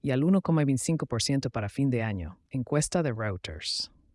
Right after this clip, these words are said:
El cobre cede ligeramente mientras las preocupaciones macroeconómicas pesan sobre el apoyo de los aranceles.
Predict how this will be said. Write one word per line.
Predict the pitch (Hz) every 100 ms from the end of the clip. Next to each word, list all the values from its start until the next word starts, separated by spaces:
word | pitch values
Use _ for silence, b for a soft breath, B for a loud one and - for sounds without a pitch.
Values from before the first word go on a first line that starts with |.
| _ _ _ _ _ _ _ _ _
El | 143 135
cobre | 190 208 226
cede | - 185 185
ligeramente | 165 - 165 160 170 165 90 90
mientras | 131 - 123
las | 123 -
preocupaciones | 127 123 117 - 170 180 156
macroeconómicas | 165 185 202 143 139 147 156 143 135
pesan | - 165 - 208
sobre | 202 151 131
el | 117
apoyo | - 151 160 170
de | 139
los | 123
aranceles. | 117 104 101 131 101 78 - -